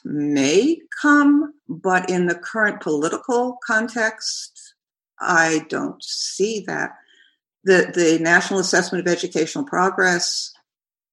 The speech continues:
has always been subject to the political winds. But I, I worked on developing those tests for, from nineteen eighty-two until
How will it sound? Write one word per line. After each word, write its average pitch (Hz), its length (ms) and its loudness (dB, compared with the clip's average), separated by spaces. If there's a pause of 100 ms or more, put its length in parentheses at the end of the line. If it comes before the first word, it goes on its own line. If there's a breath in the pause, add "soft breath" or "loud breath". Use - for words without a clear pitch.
has 175 140 4
always 185 360 6
been 175 180 2
subject 160 520 0
to 151 80 2
the 147 100 0
political 160 460 2
winds. 175 500 -6 (520)
But 175 120 4
I, 175 140 4 (140)
I 170 120 4
worked 196 400 2
on 160 260 2
developing 156 640 2
those 147 540 -2
tests 147 360 -4 (100)
for, 147 380 0 (280)
from 151 160 2
nineteen 160 360 4
eighty-two 160 500 2
until 143 560 -2